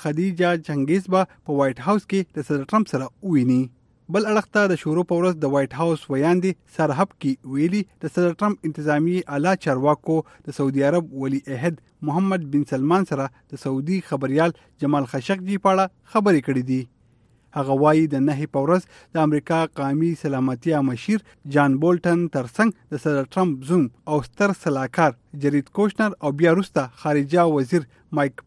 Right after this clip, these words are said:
پومپیو د سعودي ولی عهد سره خبرې کړې دي. د وایټ هاوس ویاندې ساره هبکي وایي په دغه ټلیفوني رابطو کې امریکا د سعودي نه وغوښتل چې سعودي دې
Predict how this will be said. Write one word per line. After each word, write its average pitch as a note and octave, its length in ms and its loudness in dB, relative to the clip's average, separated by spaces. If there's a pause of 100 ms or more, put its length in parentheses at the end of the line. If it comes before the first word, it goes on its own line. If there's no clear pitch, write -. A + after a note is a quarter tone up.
پومپیو D#3 360 0 (280)
د C#3 100 -6
سعودي D3+ 400 0 (160)
ولی C#3+ 180 0
عهد F3+ 320 -2 (240)
سره C3 160 -2 (200)
خبرې F#3+ 340 4
کړې C3 240 2
دي. C3 100 2 (500)
د F#3 100 2
وایټ G3+ 220 4
هاوس A3+ 260 4
ویاندې G3+ 400 2
ساره D#3 240 2
هبکي - 280 -4 (140)
وایي F#3 320 4
په D3 80 0
دغه C#3+ 220 0
ټلیفوني D3 420 -2 (160)
رابطو C3 380 0 (100)
کې F#3 400 -4
امریکا F3+ 400 2 (160)
د C#3 80 -8
سعودي D3+ 380 0
نه C3+ 100 0
وغوښتل G#3+ 560 -4
چې - 400 -4
سعودي F3+ 340 2
دې F3 100 4